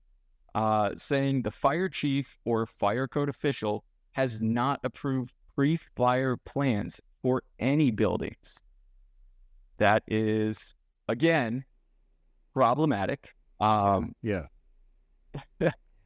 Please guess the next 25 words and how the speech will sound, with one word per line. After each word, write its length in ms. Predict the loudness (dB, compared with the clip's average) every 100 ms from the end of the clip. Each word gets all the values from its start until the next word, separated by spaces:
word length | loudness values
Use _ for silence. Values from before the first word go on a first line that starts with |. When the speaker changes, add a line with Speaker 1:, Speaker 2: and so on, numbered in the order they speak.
| _
Speaker 1:
I 80 | -2
mean, 200 | 0 0
there's 200 | -2 2
a, 240 | 0 0 -4
another 380 | -2 2 2 0
quote 300 | 0 0 0
here 180 | 0 0
that 160 | 0 -2
says 220 | -6 -2
the 120 | -4
fire 300 | 2 0 0
code 160 | -4 -4
official 380 | 0 0 0
has 120 | -2 0
not 160 | -2
approved 380 | -2 -4 -4 -4
pre-fire 460 | -4 -2 0 0 -2
plans 320 | -2 -2 -2
because 340 | -2 -4 -2
none 300 | 0 2 0
have 200 | 0 -2 0
been 180 | 0
presented 580 | 0 -4 0 0 0 -4
for 360 | -2 0 2 0
approval. 760 | -8 -8 -2 0 2 4 2